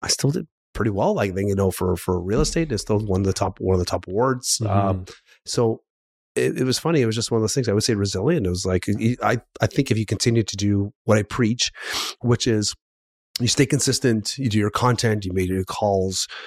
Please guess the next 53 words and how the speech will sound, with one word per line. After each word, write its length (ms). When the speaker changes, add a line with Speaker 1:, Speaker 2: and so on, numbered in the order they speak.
Speaker 1:
you 60
stay 240
close 300
to 60
your 60
fan, 280
your, 140
your 180
database, 720
to, 160
and 300
just, 280
just 200
being 140
genuine 360
and 120
Speaker 2:
Mm-hmm. 80
Speaker 1:
continue 300
doing 240
that, 220
you'll 140
still 160
get 120
your 100
results. 400
Speaker 2:
Mm-hmm. 160
Speaker 1:
The 80
market's 360
gonna 200
market. 400
Uh, 240
I 140
didn't 220
coin 240
that 160
term, 380
Speaker 2:
Mm-hmm. 100
Speaker 1:
but, 360
um, 380
it 140
was, 240
uh, 200
I 480
think 120
it 60
was 100
Tom 160
Ferry 260
that 140
said 180
that. 200
He 80
goes, 160